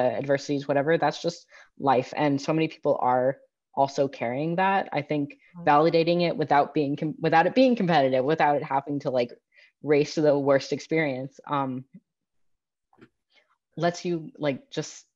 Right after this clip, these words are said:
Speaker 1: sit with that and be like, "Yes, you had," sorry, I lost myself a little bit.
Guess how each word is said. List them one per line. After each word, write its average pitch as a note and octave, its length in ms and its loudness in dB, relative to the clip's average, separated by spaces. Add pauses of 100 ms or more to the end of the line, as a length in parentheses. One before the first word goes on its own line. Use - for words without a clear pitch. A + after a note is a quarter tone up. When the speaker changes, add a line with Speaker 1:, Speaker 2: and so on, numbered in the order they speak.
(180)
Speaker 1:
sit - 340 -10
with C#3+ 220 -6
that G#2 380 -8
and D3+ 120 -10
be C#3+ 100 -2
like, C3 200 -4 (300)
"Yes, C3 420 -6
you D3+ 360 -4
had," C3+ 320 -6 (920)
sorry, A#2+ 280 0
I C#3 120 -2
lost B2+ 260 0
myself C3 320 -8
a C3 100 -6
little A#2+ 140 -2
bit. A#2+ 240 -4